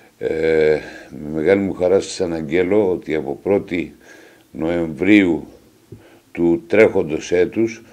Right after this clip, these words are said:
καταφέραμε και έχουμε επανδρώσει τα πρώην δημοτικά ιατρεία, τον νυν δοκοπάπ του Δήμου, ε, Αγίων Θοδόρων, ε, Λουτρακίου.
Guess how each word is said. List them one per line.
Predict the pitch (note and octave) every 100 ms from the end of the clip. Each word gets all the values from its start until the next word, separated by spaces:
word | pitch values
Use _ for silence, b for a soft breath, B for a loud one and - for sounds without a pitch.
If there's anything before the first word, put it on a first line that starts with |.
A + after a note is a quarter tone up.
| B B B B B -
καταφέραμε | F2 E2+ E2 - G#2+ G2+ G2 A2 A#2+ A2 - _ _ b b b b b b _
και | - F#2
έχουμε | G#2+ A2 F#2 F2+ F2 E2 -
επανδρώσει | F#2 - F#2 D#2+ D#2+ F#2 G2 - A#2 A#2 A2+ B B B _ _
τα | G2 F2+
πρώην | - G#2 A2+ A#2 A2
δημοτικά | G2+ G2 G2 - G#2
ιατρεία, | G#2 G2+ F2 - F2 F#2+ G#2+ B2 A2+ - b b b b _ - - -
τον | G2+ G2 G2
νυν | A#2 A#2 F#2
δοκοπάπ | E2+ F#2 F#2 E2 G#2 A2+ - - - _ _
του | G#2 G2 F#2+ F2+ F2+ F2+ F2 E2+
Δήμου, | G#2 A#2 A#2+ A#2+ A2+ E2 - - - B B B -
ε, | F#2
Αγίων | G2 F#2+ F2+ F2 A2 A2
Θοδόρων, | G2+ F2+ A2 A#2 A#2+ A2+
ε, | G#2+ G2+ G2 G2 F#2+
Λουτρακίου. | F#2+ F#2 E2 G2+ F#2 E2+ F2 C2+